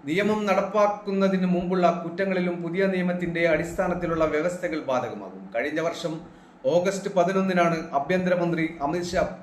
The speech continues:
പുതിയ നിയമത്തിന്റെ കരട് പാർലമെന്റിൽ അവതരിപ്പിച്ചത്. സ്റ്റാൻഡിംഗ് കമ്മിറ്റിയുടെ നിർദ്ദേശങ്ങൾ കൂടി പരിഗണിച്ചുള്ള മാറ്റത്തോടെ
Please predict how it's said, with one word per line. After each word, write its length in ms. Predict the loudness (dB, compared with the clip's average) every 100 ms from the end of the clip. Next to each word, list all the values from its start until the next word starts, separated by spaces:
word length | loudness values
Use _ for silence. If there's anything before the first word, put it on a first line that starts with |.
| -10 -8
പുതിയ 240 | -2 2 2
നിയമത്തിന്റെ 500 | 2 -2 -4 -4 -2
കരട് 340 | 0 0 0 -2
പാർലമെന്റിൽ 760 | 0 0 0 -2 -4 -6 -6 -6
അവതരിപ്പിച്ചത്. 560 | -6 -8 -12 -14 -16 -18 -20 -20 -20 -20 -20 -10
സ്റ്റാൻഡിംഗ് 440 | 0 2 2 2
കമ്മിറ്റിയുടെ 460 | 2 2 2 2 2
നിർദ്ദേശങ്ങൾ 600 | 2 4 4 2 0 -2
കൂടി 240 | 0 -2 0
പരിഗണിച്ചുള്ള 600 | 0 2 2 0 2 2
മാറ്റത്തോടെ 680 | 2 0 -2 -2 0 -2